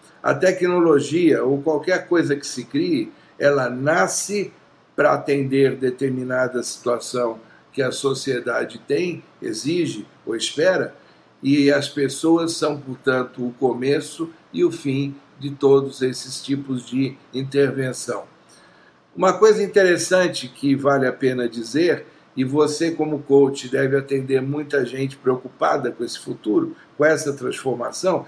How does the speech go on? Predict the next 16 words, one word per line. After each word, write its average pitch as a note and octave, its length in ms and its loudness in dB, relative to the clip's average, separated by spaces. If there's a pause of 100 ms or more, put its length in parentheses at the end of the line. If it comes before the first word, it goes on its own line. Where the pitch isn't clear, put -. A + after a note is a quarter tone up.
(160)
e E3 40 0
você, E3+ 400 2
portanto, D#3+ 460 -2
tem D#3+ 120 -2
que - 80 -8
se - 80 -10
preparar D3+ 920 0
pra E3 140 0
ajudar D#3 520 2
as E3 100 -2
pessoas C#3+ 640 0
nessa C3+ 360 -4
transformação. A#2 920 -6 (520)
Uma F#3 160 4
coisa F#3 400 4
que E3 540 2